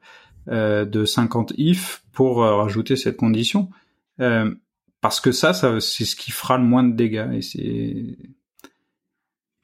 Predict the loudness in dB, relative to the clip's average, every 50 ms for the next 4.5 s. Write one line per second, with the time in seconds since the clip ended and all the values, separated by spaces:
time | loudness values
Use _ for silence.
0 | _ _ _ _ _ -2 -2 0 0 -2 -2 0 0 2 4 4 4 4 4 4
1 | 4 4 4 4 4 4 4 2 2 2 0 0 -2 -2 0 2 4 4 4 2
2 | 2 0 0 0 0 -2 -2 -2 -2 -2 -2 -2 -2 -2 -4 -4 -4 -4 -4 -4
3 | -6 -6 -6 -6 -4 -2 0 0 -2 -2 -2 -6 -6 -2 -2 -2 -2 -2 -4 -4
4 | -2 -2 -2 -4 -4 -6 -6 -8 -10